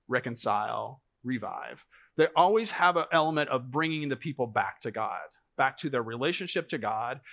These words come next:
and back to a restored sense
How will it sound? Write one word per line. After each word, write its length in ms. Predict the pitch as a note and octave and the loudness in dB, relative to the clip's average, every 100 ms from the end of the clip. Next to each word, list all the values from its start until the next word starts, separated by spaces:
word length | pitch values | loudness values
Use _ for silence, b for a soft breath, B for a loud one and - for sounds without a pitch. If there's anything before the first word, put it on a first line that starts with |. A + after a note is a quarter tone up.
| B | B
and 140 | D#3 D3 | -6 4
back 340 | C#3+ D3 - | 4 4 -2
to 420 | - D#3 C#3 C#3 C3 | -4 -2 0 -4 -2
a 180 | C3+ B2+ | -2 0
restored 760 | B2 C#3+ - - D#3+ D#3+ D#3 | -2 -2 -2 -2 0 0 -2
sense 540 | D3+ - C#3+ C3+ C#3 | -4 -2 -2 -2 -6